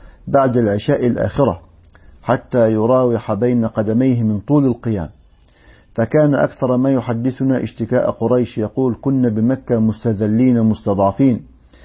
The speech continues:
فلما قدمنا المدينة انتصفنا من القوم، فكان سجال الحرب علينا ولنا، فاحتبس عنا ليلة عن الوقت الذي كان يأتينا فيه، ثم أتانا فقلنا: يا رسول الله،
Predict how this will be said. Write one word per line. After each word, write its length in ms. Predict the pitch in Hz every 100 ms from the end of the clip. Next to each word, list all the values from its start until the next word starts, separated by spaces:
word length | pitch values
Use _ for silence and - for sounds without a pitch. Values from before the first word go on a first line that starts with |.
| - - -
فلما 460 | 117 135 135 127 113
قدمنا 480 | 123 131 139 131
المدينة 580 | 120 110 107 131 127 120 127
انتصفنا 920 | 127 127 123 95 104 135 127 127 117
من 140 | 113 113
القوم، 460 | 107 - 131 127
فكان 500 | 110 107 127 123 120
سجال 440 | 110 107 120 123 113
الحرب 400 | 98 123 120 113
علينا 540 | 107 117 123 117 113
ولنا، 460 | 110 120 143 123 - _ _ _ _ - - _
فاحتبس 560 | - - - 165 151 151
عنا 460 | 120 143 143 135 120
ليلة 360 | 127 135 123 123
عن 300 | 120 107 117
الوقت 420 | 107 123 - -
الذي 340 | 110 117 113
كان 300 | 104 120 120
يأتينا 580 | 117 110 - 117 110 104
فيه، 380 | - 135 101 92 -
ثم 240 | 110 113
أتانا 420 | 113 104 123 120 110
فقلنا: 500 | 107 - 131 127 113
يا 120 | 107
رسول 340 | 107 - 131
الله، 360 | 113 110 143